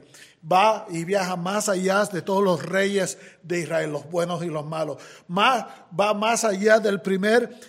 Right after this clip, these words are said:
avinamiento de nuestro Señor y Salvador Jesucristo, porque cuando vino Jesús la primera vez, no vino como rey, vino como ¿qué? Servidor sufriente.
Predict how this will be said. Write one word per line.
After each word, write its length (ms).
avinamiento 960
de 100
nuestro 320
Señor 480
y 100
Salvador 460
Jesucristo, 580
porque 280
cuando 280
vino 260
Jesús 280
la 120
primera 380
vez, 180
no 200
vino 260
como 260
rey, 240
vino 240
como 300
¿qué? 560
Servidor 640
sufriente. 760